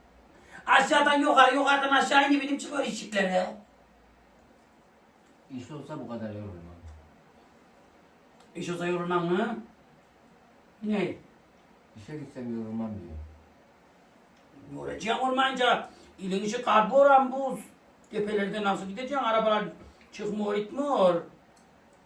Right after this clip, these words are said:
Speaker 2: Araba çıkardı da adam gelmeye gidiyor.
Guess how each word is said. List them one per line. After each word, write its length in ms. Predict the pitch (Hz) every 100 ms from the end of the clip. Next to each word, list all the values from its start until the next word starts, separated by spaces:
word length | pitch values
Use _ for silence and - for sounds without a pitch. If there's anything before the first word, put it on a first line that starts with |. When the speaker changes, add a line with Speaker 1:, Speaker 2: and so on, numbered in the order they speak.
| _ _ _ _ _ _ _ 117
Speaker 2:
Araba 240 | 120 -
çıkardı 440 | - - 139 127
da 40 | 143
adam 300 | 110 117 107
gelmeye 360 | 90 85 85 82
gidiyor. 300 | 78 -